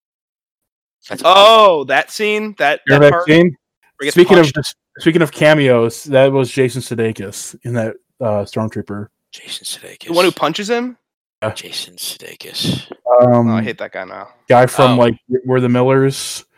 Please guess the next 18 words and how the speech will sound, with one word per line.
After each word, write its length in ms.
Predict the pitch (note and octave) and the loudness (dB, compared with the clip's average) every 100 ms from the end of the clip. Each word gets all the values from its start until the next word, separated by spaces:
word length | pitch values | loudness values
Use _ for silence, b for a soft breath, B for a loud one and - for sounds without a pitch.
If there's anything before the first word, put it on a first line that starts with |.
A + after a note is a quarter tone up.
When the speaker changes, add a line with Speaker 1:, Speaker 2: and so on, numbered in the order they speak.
| _ | _
Speaker 1:
Hor-, 200 | C3 C#3 C3+ - | -12 -12 -10 -4
Horrible 80 | |
Speaker 3:
Um, 240 | A#2+ A#2+ A#2+ | -2 0 0
Speaker 1:
Bosses, 580 | A#2 A2+ A2+ A#2 A2 - | 0 -2 -2 -4 -8 -16
yeah. 260 | F#2 F#2 F#2 | -16 -12 2
Speaker 3:
Horrible 240 | C3 B2 | 2 4
Bosses, 520 | A#2+ A#2 A#2 B2 A2+ | 6 6 4 0 0
yeah, 160 | A2+ A2 | 0 0
him. 280 | A2 G#2 G2+ _ B B - | 0 -2 -6 _ B B -6
Speaker 1:
I 80 | |
was 100 | E3 | -4
gonna 120 | F#3 F3 | -4 -2
say 180 | F3 D3+ | 0 0
it 60 | |
had 360 | - - B2+ A#2+ | -2 -2 -2 -2
to 60 | G#2+ | -6
be 380 | G2 F#2 E2+ - _ _ _ | -10 -12 -14 -20 _ _ _
somebody 600 | - G#2+ F#2+ E2+ E2+ E2 | -18 -18 -18 -18 -18 -20